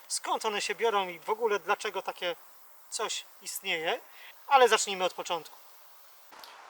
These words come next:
Posłuchajcie zatem trochę o galasach. W przyrodzie naturalnym zjawiskiem, takim powszechnym, można by rzec, jest walka o byt, więc wydawałoby się, że nie ma miejsca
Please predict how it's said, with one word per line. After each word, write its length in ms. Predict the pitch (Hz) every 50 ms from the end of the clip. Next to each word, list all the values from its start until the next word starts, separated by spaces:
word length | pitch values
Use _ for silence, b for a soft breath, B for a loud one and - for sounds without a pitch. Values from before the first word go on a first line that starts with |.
| - - -
Posłuchajcie 540 | 262 - - - 202 - 196 185 185 196 180
zatem 380 | 180 175 - 180 170 185 208 - - -
trochę 280 | 208 202 - 202 180
o 60 | 170 170
galasach. 440 | 175 165 151 147 139 - 277 214 - - B B B B B
W 80 | -
przyrodzie 600 | - - - 202 190 240 277 269 226 214 208 214 214
naturalnym 540 | 202 175 - 190 185 214 269 302 285 247 202
zjawiskiem, 560 | 185 190 180 156 160 151 - - 196 202 208
takim 320 | 202 196 - 190 180 190 - - - - -
powszechnym, 600 | 202 202 - - 233 202 - - 175 185 190 202
można 240 | 180 170 156 175 165
by 100 | 156 165
rzec, 340 | 156 175 180 226 - - B B B B B B B
jest 180 | - 190 - -
walka 300 | 190 196 202 202 - 208
o 120 | 202 196
byt, 300 | 196 - 208 196 185 -
więc 240 | - 170 165 156 -
wydawałoby 600 | 165 190 180 175 160 185 226 262 262 214 180 185
się, 280 | - - 175 185 240 269 B B B B B B B B -
że 180 | - 196 190
nie 160 | 185 233 311
ma 140 | 302 254 208
miejsca 600 | 180 180 180 175 - - - - 180 185 214 262